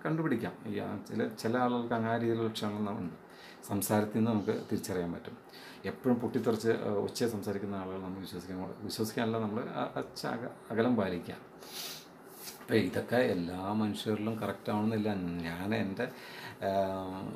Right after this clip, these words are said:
ഒരു sense വെച്ചിട്ട്, ആ, എഴുതിയുണ്ടാക്കിയൊരു സംഭവമാണിത്. അല്ലാണ്ട് എല്ലാവർക്കും ഇത് ഞാൻ പറഞ്ഞ പോലെ തന്നെ, ആ,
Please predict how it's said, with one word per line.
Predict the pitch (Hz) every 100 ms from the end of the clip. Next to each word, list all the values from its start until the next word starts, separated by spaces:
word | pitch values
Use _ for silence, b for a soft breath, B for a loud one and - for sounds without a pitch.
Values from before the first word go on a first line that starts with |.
| -
ഒരു | - 117 120
sense | 117 113 110
വെച്ചിട്ട്, | 123 117 113 131
ആ, | 208 - - - - - 135 127 -
എഴുതിയുണ്ടാക്കിയൊരു | 131 131 139 139 127 131 127
സംഭവമാണിത്. | 120 113 107 95 80 - - B B B -
അല്ലാണ്ട് | 92 101
എല്ലാവർക്കും | 92 85 101 110 113 131 131
ഇത് | 123
ഞാൻ | 123 123
പറഞ്ഞ | 120 117 120
പോലെ | 120 120
തന്നെ, | 120 120
ആ, | 139 - 131 117 127